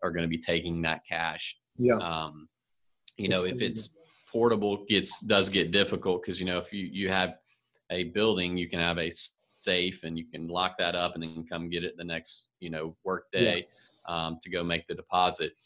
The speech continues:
Speaker 1: If, you know, if you're portable, you're not able to do that.
Speaker 2: Yeah.
Speaker 1: Um, and so you wanna have a few people involved in that process and
Speaker 2: That's
Speaker 1: have a
Speaker 2: great.
Speaker 1: policy around it, which once again, don't try to reinvent the wheel. Churches have been doing this for years.
Speaker 2: Yeah,
Speaker 1: Find
Speaker 2: that's
Speaker 1: a
Speaker 2: right.
Speaker 1: policy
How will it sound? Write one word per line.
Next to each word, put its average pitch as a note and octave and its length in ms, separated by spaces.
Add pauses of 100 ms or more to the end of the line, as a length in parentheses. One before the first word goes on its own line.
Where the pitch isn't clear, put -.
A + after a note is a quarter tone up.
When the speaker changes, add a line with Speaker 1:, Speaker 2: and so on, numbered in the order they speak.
(340)
Speaker 1:
If, F2 200
you F2+ 120
know, E2 160
if D#2 200
you're D#2 220
portable, F#2+ 380
you're E2 140
not F2 200
able F2+ 260
to E2+ 100
do F2 240
that. - 300 (320)
Speaker 2:
Yeah. B2+ 180
Speaker 1:
Um, D#2+ 320
and F2 160
so F2 260
you F2 200
wanna G2+ 160
have G2 140
a E2+ 80
few F2+ 240 (200)
people E2+ 380
involved E2 360
in E2+ 60
that D#2+ 200
process E2+ 580
and D#2+ 100
Speaker 2:
That's E2+ 80
Speaker 1:
have B2 100
a B2 40
Speaker 2:
great. B2 100
Speaker 1:
policy E2 440
around D#2 340
it, D#2 140 (120)
which - 320 (220)
once F#2+ 240
again, E2+ 440 (500)
don't F#2+ 200
try F#2+ 160
to F#2 80
reinvent F2+ 500
the E2+ 80
wheel. F2 280
Churches F2+ 420
have F2 100
been F2 140
doing E2+ 200
this E2+ 120
for - 160
years. E2 560
Speaker 2:
Yeah, B2 260
Speaker 1:
Find A2 40
Speaker 2:
that's F2 180
Speaker 1:
a F2 40
Speaker 2:
right. - 80
Speaker 1:
policy E2+ 640